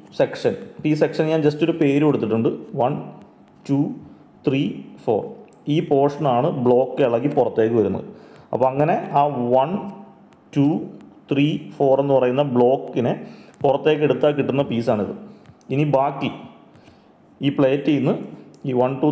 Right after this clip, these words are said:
three, four എന്നുള്ള block പുറത്തേക്ക് എടുത്താൽ ബാക്കി കിട്ടുന്ന മെറ്റീരിയലാണ് ഈ കാണിച്ചേക്കുന്നത്. അത് ഇളകി പോയതിന് ശേഷം ബാക്കിയുള്ളതാണ് ഈ കാണുന്നത്.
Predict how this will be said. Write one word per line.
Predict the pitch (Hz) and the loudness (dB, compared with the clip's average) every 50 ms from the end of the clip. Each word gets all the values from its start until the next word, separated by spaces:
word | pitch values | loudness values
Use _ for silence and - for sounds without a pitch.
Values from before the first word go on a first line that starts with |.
| 143 | 0
three, | 147 151 151 147 | 0 0 0 2
four | 160 156 143 147 | 2 2 2 2
എന്നുള്ള | 143 139 139 143 147 143 135 | 0 0 0 0 0 2 2
block | 127 123 123 123 156 139 | 4 4 4 2 2 2
പുറത്തേക്ക് | 131 117 120 - 131 127 123 123 | 2 2 4 2 2 4 4 2
എടുത്താൽ | 110 104 143 143 123 120 | 2 2 0 0 2 0
ബാക്കി | 123 131 143 - - - - 190 180 - | 0 0 -2 -4 -6 -6 -6 -6 -2 -2
കിട്ടുന്ന | 151 139 - - 143 123 127 135 139 127 | -2 -2 0 -2 -2 0 0 0 0 -2
മെറ്റീരിയലാണ് | 120 120 - 127 131 120 113 107 117 123 | -2 -2 -4 -4 -2 0 0 0 0 0
ഈ | 135 127 | 0 0
കാണിച്ചേക്കുന്നത്. | 113 107 101 101 - 104 104 - - - - - - - - - - _ _ _ _ _ _ _ _ _ _ _ _ _ - - | 0 -2 -2 -4 -4 -6 -6 -8 -12 -14 -18 -20 -20 -20 -20 -20 -20 _ _ _ _ _ _ _ _ _ _ _ _ _ -8 -2
അത് | 131 120 120 | 2 4 4
ഇളകി | 117 117 120 139 143 - | 4 4 0 0 -2 0
പോയതിന് | 127 120 123 123 127 131 131 | 2 2 2 2 0 0 0
ശേഷം | 117 110 - 143 151 131 | 0 0 0 0 0 2
ബാക്കിയുള്ളതാണ് | 127 123 123 123 - 156 143 117 113 110 110 117 139 | 2 2 0 0 0 0 2 2 4 2 2 2 0
ഈ | 151 | 0
കാണുന്നത്. | 156 127 107 104 101 95 - | 0 0 0 0 -2 -4 -6